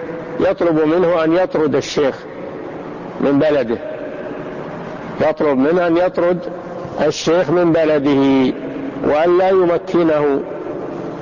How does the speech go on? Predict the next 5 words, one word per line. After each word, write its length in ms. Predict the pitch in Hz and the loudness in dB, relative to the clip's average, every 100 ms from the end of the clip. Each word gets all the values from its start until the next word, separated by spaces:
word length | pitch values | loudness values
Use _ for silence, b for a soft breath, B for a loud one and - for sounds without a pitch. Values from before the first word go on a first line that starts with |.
| - | 0
من 140 | 156 | 2
الدعوة. 580 | 147 127 160 139 139 143 - - - - - - - - 277 277 - - - - - - - - | 2 2 2 4 2 0 -6 -12 -12 -10 -10 -10 -10 -10 -10 -10 -10 -10 -12 -12 -12 -12 -12 -8
فقال 400 | - 226 226 226 | -4 0 2 4
للشيخ 640 | 185 160 156 - 180 175 - - - - - - - - - - | 4 4 2 2 2 2 -2 -8 -10 -8 -8 -10 -10 -10 -10 -6
ما 500 | - 165 165 156 139 | 0 2 2 2 0